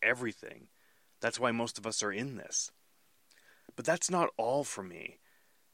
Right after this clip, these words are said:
I have an innate need to, while I'm working on my own plays, to simultaneously help others. Call it advocacy,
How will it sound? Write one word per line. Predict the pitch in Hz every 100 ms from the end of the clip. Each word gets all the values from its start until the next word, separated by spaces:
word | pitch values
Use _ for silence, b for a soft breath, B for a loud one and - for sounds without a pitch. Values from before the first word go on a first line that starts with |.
| b
I | -
have | 123 170 170
an |
innate | 147 135 135 -
need | 120 123 123 120
to, | - 110 104 101 -
while | 113 127
I'm | 123
working | 127 127 123
on | 120
my | 113 -
own | 104 127 135
plays, | - 143 143 143 - b b b
to | 131
simultaneously | - 127 139 139 120 123 127 127 123 - 110
help | - 117 107 -
others. | 120 104 85 - - - b b b b
Call | - 139 143
it | - _ _
advocacy, | 104 113 117 113 117 - 113 110